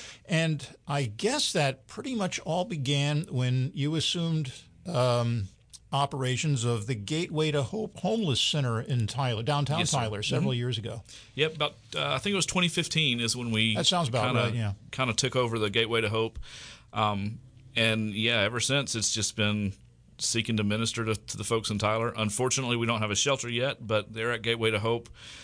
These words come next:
Speaker 2: Uh, we do offer showers. We offer, um, just a place for folks to come and get in out of the weather, um, drink a cup of coffee, have some snacks,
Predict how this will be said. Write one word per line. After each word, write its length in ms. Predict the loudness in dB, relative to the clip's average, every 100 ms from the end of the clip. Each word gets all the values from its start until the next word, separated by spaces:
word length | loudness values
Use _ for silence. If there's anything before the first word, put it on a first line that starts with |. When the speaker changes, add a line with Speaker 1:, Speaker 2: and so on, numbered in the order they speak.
| -20 -12
Speaker 2:
Uh, 180 | -6 -4
we 100 | -2
do 180 | 0 2
offer 200 | 2 2
showers. 500 | 2 4 2 0 -2
We 140 | 0
offer, 400 | 2 0 0 -2 -4 -16 -20 -18 -8
um, 560 | -2 0 0 -2 -6 -10 -20 -20 -18 -8
just 200 | -2 -2
a 20 |
place 240 | 0 0 0
for 140 | -2 -10 -10
folks 260 | -4 -2 -2
to 40 |
come 200 | -2 0
and 80 | 0
get 120 | 0
in 120 | 0 2
out 100 | 0
of 60 |
the 100 | 0
weather, 400 | 0 0 0 -2 -6 -10
um, 400 | -4 -2 -2 -4 -8 -8
drink 180 | -6 -4
a 60 |
cup 200 | -4 -4
of 60 | -4
coffee, 400 | 0 0 0 -2
have 160 | -2 -2
some 140 | -2
snacks, 580 | -2 -2 -2 -2 -2